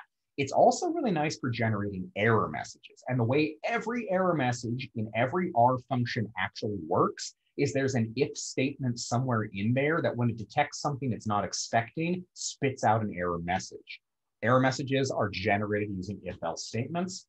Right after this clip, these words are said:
So if you want to write your own functions that have error checking, if-else statements are the way to do it.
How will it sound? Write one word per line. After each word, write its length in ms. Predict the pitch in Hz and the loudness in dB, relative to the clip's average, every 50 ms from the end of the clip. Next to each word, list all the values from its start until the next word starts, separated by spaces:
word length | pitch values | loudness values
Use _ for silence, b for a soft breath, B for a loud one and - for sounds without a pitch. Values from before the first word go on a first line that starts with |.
| _ _ | _ _
So 120 | - - 113 | -2 -2 -2
if 80 | 104 | 0
you 80 | 104 107 | 2 2
want 140 | 120 120 113 | 2 2 4
to 20 | |
write 240 | 104 107 107 107 107 | 4 2 2 2 0
your 120 | 113 101 | -4 -4
own 100 | 98 92 - | -6 -4 -2
functions 420 | - 107 107 104 - 113 101 98 | -2 -2 -2 -2 -4 -6 -6 -6
that 120 | - - 87 | -6 -4 -4
have 100 | 85 - - | -4 -4 -2
error 240 | 104 110 120 139 139 | -2 0 0 0 0
checking, 460 | 139 - 151 151 - 170 165 165 165 - - _ - | 0 2 2 2 2 0 -2 -2 -4 -6 -10 _ -4
if-else 380 | 151 123 - 120 120 117 - | -4 -2 2 2 2 0 0
statements 420 | - - 104 98 - 95 95 - 95 | -2 -4 -4 -4 -4 -8 -8 -6 -6
are 60 | 87 | -6
the 60 | 87 | -4
way 200 | 78 76 73 73 | -4 -4 -4 -4
to 80 | 71 71 | -6 -8
do 200 | 71 76 69 - | -8 -8 -10 -10
it. 880 | - _ _ _ _ _ _ _ _ _ _ _ _ _ _ _ b | -12 _ _ _ _ _ _ _ _ _ _ _ _ _ _ _ b